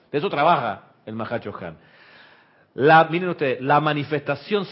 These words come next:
séptuple de los chojanes de los rayos representa cada una una faceta a través de la cual la actividad exteriorizada de la voluntad de Dios bajo la dirección del Espíritu Santo puede manifestarse en la forma.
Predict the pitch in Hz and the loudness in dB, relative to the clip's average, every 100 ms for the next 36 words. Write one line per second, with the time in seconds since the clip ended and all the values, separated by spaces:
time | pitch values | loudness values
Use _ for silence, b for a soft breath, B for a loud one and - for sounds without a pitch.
0 | - 226 226 - 175 151 165 151 139 165 | -2 -2 -2 -6 -8 -2 0 2 2 2
1 | 220 - 170 - 190 185 143 117 165 165 | -2 -2 -4 -2 0 0 0 -2 -2 -2
2 | 139 107 107 107 139 196 - - - - | -2 -2 -4 -4 -6 -8 -12 -14 -8 -2
3 | 165 147 139 - 123 113 - 143 143 131 | -2 -4 -8 -6 -6 -6 -10 -10 -8 -4
4 | 139 117 113 123 123 180 - _ b b | -2 -2 -2 -4 -8 -10 -16 _ b b
5 | b - 151 156 185 190 196 - 156 - | b -4 0 2 0 0 -2 0 -2 0
6 | - 127 127 135 143 135 139 139 120 110 | -2 0 0 0 -2 -2 -2 0 -2 -4
7 | 117 110 110 123 135 131 113 - - 113 | -8 -6 -2 0 0 -2 -8 -10 -8 -6
8 | 107 104 98 - 156 156 120 113 104 101 | -6 -6 -10 -8 -4 -2 -2 -2 -4 -6
9 | 101 95 139 123 117 123 147 143 - B | -10 -10 -6 -4 -4 -2 -2 -4 -8 B
10 | B B 101 104 117 117 117 113 110 101 | B B -8 -2 -2 -2 -4 -4 -4 -8
11 | 98 - 143 143 120 107 127 127 120 131 | -12 -12 -10 -8 -8 -8 -10 -10 -12 -16
12 | - 104 98 113 131 b b b b - | -14 -14 -14 -18 -20 b b b b -6
13 | 117 120 131 117 107 104 95 - 92 - | -2 -2 -2 -4 -8 -12 -14 -10 -10 -8
14 | 123 - 110 92 - - 165 110 90 | -12 -10 -10 -12 -12 -2 -2 -2 -8